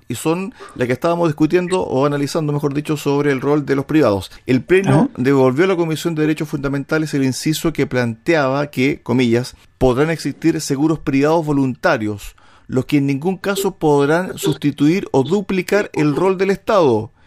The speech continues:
Speaker 1: Ninguna persona habrá de incurrir en un gasto catastrófico en salud". Eso se devolvió a la comisión.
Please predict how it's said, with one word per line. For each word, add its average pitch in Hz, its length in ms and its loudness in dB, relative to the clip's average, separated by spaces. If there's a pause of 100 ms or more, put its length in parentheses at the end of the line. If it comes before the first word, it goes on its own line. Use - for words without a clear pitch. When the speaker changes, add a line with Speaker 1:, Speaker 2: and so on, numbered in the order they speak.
(180)
Speaker 1:
Ninguna 139 420 2
persona 170 520 -2
habrá 131 260 0
de 151 80 2
incurrir 147 540 0 (140)
en 131 140 0
un 131 220 0
gasto 175 400 -4
catastrófico 147 840 -4
en 131 160 -2
salud". 139 360 0 (360)
Eso 208 240 0
se 180 140 0
devolvió 151 800 4 (180)
a - 100 -4
la 143 80 2
comisión. 143 460 0